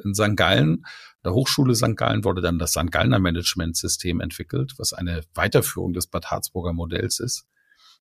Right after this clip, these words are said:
Und dieses Modell bricht mit der, dem Thema Hierarchie auf. Und wir finden heute Unternehmen, die ganz anders strukturiert sind. Dort, wo ich berate, ich mache das sehr wenig, manchmal, also ein-, einmal im Jahr aus Spaß,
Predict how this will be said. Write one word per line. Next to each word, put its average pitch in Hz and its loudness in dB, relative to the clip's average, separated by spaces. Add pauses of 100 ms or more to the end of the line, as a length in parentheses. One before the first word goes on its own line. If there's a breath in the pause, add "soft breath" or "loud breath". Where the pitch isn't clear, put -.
Und 107 0
dieses 135 2
Modell 117 8
bricht - 2
mit 113 0
der, 101 4
dem 98 0
Thema 113 4
Hierarchie 98 0
auf. 95 -6
Und 92 -4
wir 95 -4
finden - 2
heute 110 2
Unternehmen, 113 2 (640 loud breath)
die 107 2 (200)
ganz 123 4
anders 113 4
strukturiert 110 0
sind. - -8
Dort, 107 2
wo 101 2
ich - 0
berate, - 0
ich 113 -4
mache 104 0
das 95 -2
sehr 92 0
wenig, 143 4 (200)
manchmal, - -4
also 95 -2
ein-, 110 2
einmal 107 4
im 101 -2
Jahr 101 2
aus 95 -6
Spaß, - 0